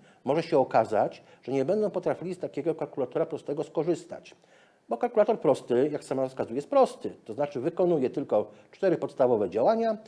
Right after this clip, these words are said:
może liczyć pierwiastki i potęgi i koniec, nic więcej. W związku z tym, no, jeżeli ktoś na przykład korzystał z zaawansowanych narzędzi, no to może z przyzwyczajenia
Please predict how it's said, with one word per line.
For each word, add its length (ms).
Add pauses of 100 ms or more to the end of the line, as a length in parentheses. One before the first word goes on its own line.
(220)
może 160
liczyć 200
pierwiastki 500
i 40
potęgi 480
i 40
koniec, 340
nic 160
więcej. 340 (720)
W 40
związku 340
z 60
tym, 360 (800)
no, 200 (360)
jeżeli 180
ktoś 360 (220)
na 100
przykład 320
korzystał 460
z 60
zaawansowanych 680
narzędzi, 600 (380)
no 80
to 100
może 180
z 40
przyzwyczajenia 800